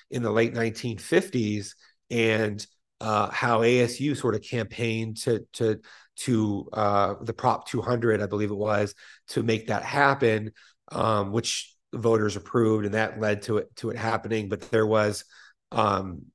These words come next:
you know, Sun Devil Stadium opened that year, and, and somebody broke into the stadium and burned No, No on two hundred into the grass as a, as a sign. See, I, I don't think that people know that.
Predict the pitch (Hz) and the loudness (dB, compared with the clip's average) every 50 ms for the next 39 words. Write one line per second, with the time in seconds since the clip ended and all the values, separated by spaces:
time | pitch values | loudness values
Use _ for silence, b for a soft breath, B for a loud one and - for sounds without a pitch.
0 | _ _ - 127 110 101 107 107 110 - - 135 123 120 117 113 - - 127 120 | _ _ -4 -2 -2 -2 -4 -6 -8 -6 -2 -2 0 0 -2 -2 0 2 2 2
1 | 123 120 117 113 110 113 120 117 - 127 113 120 117 113 - 123 113 113 117 113 | 4 4 2 2 2 2 0 0 0 -2 -2 0 -2 -2 -2 -2 0 0 2 4
2 | 113 113 113 107 107 98 - 110 104 - - 123 113 113 113 101 107 117 110 107 | 4 4 4 2 -2 -4 -8 -10 -6 -4 -4 -4 -2 -4 -4 0 0 0 0 0
3 | - 120 117 113 104 98 - - 120 113 117 117 113 107 110 104 95 95 117 113 | -2 -4 -4 -4 -4 -6 -4 -4 -2 0 2 2 0 0 -2 -4 -4 -2 0 0
4 | 113 113 113 104 104 110 110 113 117 117 117 117 113 117 120 113 113 113 107 104 | 2 0 0 0 0 0 0 0 0 -2 -4 -2 0 2 2 2 2 0 0 -4
5 | - - 127 107 98 113 123 123 117 104 95 110 110 104 101 95 - - 101 110 | -6 -8 -8 -6 -4 -4 -2 -2 -2 -4 -4 -6 -8 -8 -10 -10 -8 -4 -2 0
6 | 117 113 107 98 90 - - - - _ b b b b b b b b b b | 2 2 0 0 -4 -6 -12 -18 -20 _ b b b b b b b b b b
7 | _ - - 113 107 101 113 110 107 104 104 104 - - 113 110 98 101 90 - | _ -2 0 0 2 4 4 4 4 2 2 -2 -4 -4 -4 -4 -4 -4 -4 -2
8 | 127 123 135 123 117 107 95 90 95 - 113 - - 120 113 113 113 - - 117 | 0 2 2 4 2 2 0 -4 -8 -12 -10 -6 -2 0 0 0 -2 -4 -4 -2
9 | 117 123 127 120 104 135 123 110 117 107 - 131 - - 104 101 110 123 156 131 | 0 0 0 -2 -2 -4 -4 -4 -4 -4 -4 -6 -6 -6 -4 0 4 4 4 4
10 | 113 98 95 90 - | 4 2 0 -2 -4